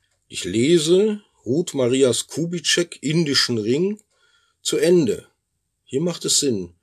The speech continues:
denn gleich habe ich es fertig gelesen und kann es jetzt im deutschsprachigen Land direkt irgendwo liegen lassen. Ist sie nicht sogar Österreicherin?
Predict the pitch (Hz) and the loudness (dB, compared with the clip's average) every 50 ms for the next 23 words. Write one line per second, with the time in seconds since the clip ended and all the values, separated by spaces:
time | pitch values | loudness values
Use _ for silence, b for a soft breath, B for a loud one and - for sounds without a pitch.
0 | _ _ _ _ _ _ _ _ - 107 104 95 110 117 127 143 143 - 143 135 | _ _ _ _ _ _ _ _ -14 -12 -6 -2 0 2 2 2 2 0 0 -2
1 | 123 113 107 - - 110 - - - - 107 101 107 120 - - - - - - | -2 -2 -2 -4 -4 -4 -2 -2 -2 -2 -2 -2 -2 -4 -4 -6 -6 -6 -6 -4
2 | 87 85 87 90 92 170 185 175 - - 143 139 135 113 - 107 120 151 - - | -4 -2 0 0 0 0 0 -2 -2 -2 -2 -2 0 0 0 0 0 0 0 -2
3 | - - 131 117 113 107 113 139 139 - - - - 147 147 131 - 131 127 117 | -4 -4 -4 -2 0 0 2 2 0 -2 -4 -4 -6 -6 -4 -4 -4 -4 -2 -2
4 | 101 101 104 123 147 143 - 90 - 107 117 127 143 160 160 - - - 120 123 | -4 -4 -4 -6 -8 -10 -12 -14 -6 -2 -2 0 0 -2 -4 -6 -6 -2 -2 0
5 | 131 151 156 165 165 175 180 202 185 127 95 - 73 76 - - - - - _ | -2 -2 -4 -6 -6 -4 -4 -6 -6 -8 -8 -10 -10 -14 -18 -20 -20 -20 -20 _
6 | _ - - - _ _ _ _ _ - _ _ _ _ _ _ _ _ _ _ | _ -20 -20 -20 _ _ _ _ _ -20 _ _ _ _ _ _ _ _ _ _
7 | _ - - _ _ _ _ _ _ _ _ _ _ _ _ _ _ _ - - | _ -20 -20 _ _ _ _ _ _ _ _ _ _ _ _ _ _ _ -20 -18
8 | - - 110 - - - 170 190 202 - - - 202 196 196 196 185 175 175 - | -8 -4 -4 -2 0 2 2 2 2 0 0 -2 0 0 0 0 0 0 0 -2
9 | - 202 202 226 226 190 - - 208 202 220 208 196 | -2 -2 -2 -2 -2 -4 -4 -4 -6 -6 -6 -8 -10